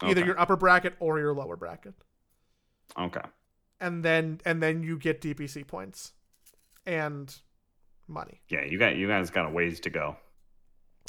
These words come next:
Speaker 1: And that wild card is gonna be kinda like the other teams in the wild card.
Speaker 2: Yeah.
Speaker 1: Enigma, they'll show up. The third and
Speaker 2: Yeah.
Speaker 1: fourth Chinese team, who will pres-, predominantly be okay. T one.
Speaker 2: Yeah, that could be Team Elephant.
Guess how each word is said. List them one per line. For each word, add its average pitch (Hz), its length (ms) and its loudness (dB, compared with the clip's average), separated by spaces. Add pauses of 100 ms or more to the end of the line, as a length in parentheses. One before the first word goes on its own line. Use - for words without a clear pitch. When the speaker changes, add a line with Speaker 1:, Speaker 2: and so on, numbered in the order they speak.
Speaker 1:
And 214 100 0
that 381 120 8
wild 302 260 8
card 156 220 6
is 202 200 0
gonna 165 200 0
be 147 140 -4
kinda 156 380 0
like 147 220 -2 (380)
the 175 100 0
other 262 120 4
teams 254 180 -2
in 208 40 -6
the 180 60 0
wild 226 240 4
card. 135 240 -2 (100)
Speaker 2:
Yeah. - 200 4
Speaker 1:
Enigma, 156 380 -2 (280)
they'll 151 200 0
show 170 240 0
up. 160 280 -4 (460)
The 165 80 0
third 190 260 6
and 202 120 4
Speaker 2:
Yeah. - 60 0
Speaker 1:
fourth 196 200 4
Chinese 160 420 0
team, 269 300 -4 (140)
who 170 140 -2
will 160 120 4
pres-, - 580 -8
predominantly 156 680 0 (220)
be 185 200 0
okay. 160 460 -2 (420)
T 254 220 0
one. 190 260 6
Speaker 2:
Yeah, 107 140 12
that 110 160 10
could 135 160 8
be 123 120 10
Team 117 300 8
Elephant. 92 560 6